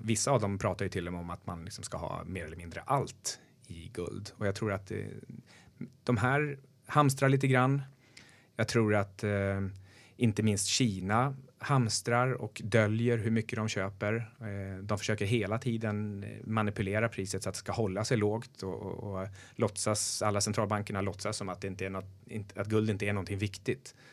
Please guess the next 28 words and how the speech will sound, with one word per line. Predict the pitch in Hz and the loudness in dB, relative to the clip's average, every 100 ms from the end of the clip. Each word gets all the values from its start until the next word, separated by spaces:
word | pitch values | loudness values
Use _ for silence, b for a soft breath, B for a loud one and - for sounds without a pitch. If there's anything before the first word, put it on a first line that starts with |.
| b b b b | b b b b
Men, | 107 98 95 | 0 2 0
eh, | 95 | -2
jag | 95 98 95 | -2 -2 -4
tror | 107 104 | 2 2
att | |
i | 117 | 2
praktiken | - 110 147 139 104 | 0 0 0 0 -4
så | 101 | -2
är | 113 | 0
det | 139 | 0
så | 135 | 0
att | 92 | -4
det, | 104 104 | -4 -6
det, | 117 120 - | -4 -8 -6
det | 127 | -6
finns | 131 170 | -4 -4
ett | 131 - | -4 -2
underliggande | 104 98 123 131 104 92 | -2 0 -2 -2 -4 -4
köptryck | 104 95 - 120 - | -4 -4 -4 -6 -6
från, | - 98 92 95 | -6 -6 -4 -8
eh, | 98 98 b b b b - 95 | -10 -12 b b b b -16 -10
stora | 92 156 135 | -2 4 4
privatspelare | 135 135 101 - 98 98 | 4 4 2 -2 0 0
och | 92 95 | -2 -4
från | - | -8
centralbankerna | 95 101 95 98 113 107 - | -8 -4 -4 -4 -8 -10 -14
hela | 101 - 90 90 | -8 -6 -6 -6
tiden | 110 117 92 | -8 -8 -8